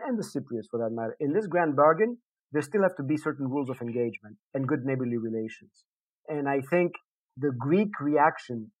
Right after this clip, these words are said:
to the incidents on the Greek-Turkish land border, and now also, is to ensure also that in this grand bargain, some of these things that are part of the accession process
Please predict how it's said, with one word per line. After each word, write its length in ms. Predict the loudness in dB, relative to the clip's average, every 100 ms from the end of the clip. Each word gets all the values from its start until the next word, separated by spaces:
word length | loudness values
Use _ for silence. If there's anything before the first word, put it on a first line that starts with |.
| _ _ _ -6
to 340 | -2 0 0 0
the 80 | 0
incidents 500 | 0 -2 0 0 -2
on 80 | -2
the 80 |
Greek-Turkish 540 | -2 -4 -2 -4 -4 -4
land 260 | -4 -2
border, 340 | -2 -2 -2 -4 -4
and 180 | -4 2
now 300 | 4 6 6
also, 540 | 4 2 0 -6 -6 -8 -20 -20 _ _ _
is 380 | 2 6 6 2 0
to 280 | 2 2 2
ensure 760 | 0 -2 0 6 8 10 8 4 2
also 600 | 2 2 2 2 2 -2 _ -10
that 180 | -2 0 0
in 120 | -2
this 140 | -2
grand 360 | 2 2 4 6
bargain, 480 | 8 8 4 -2 -6 _ -20 -20 _ _ _ -6 2
some 200 | 4 4
of 180 | 0
these 240 | 0 -2 -2
things 260 | -2 -2 2
that 120 | 2
are 200 | 4 4 4
part 200 | 4 4
of 80 | 2
the 80 | -2
accession 360 | -2 -6 -8
process 560 | 0 2 2 -6 -14 -20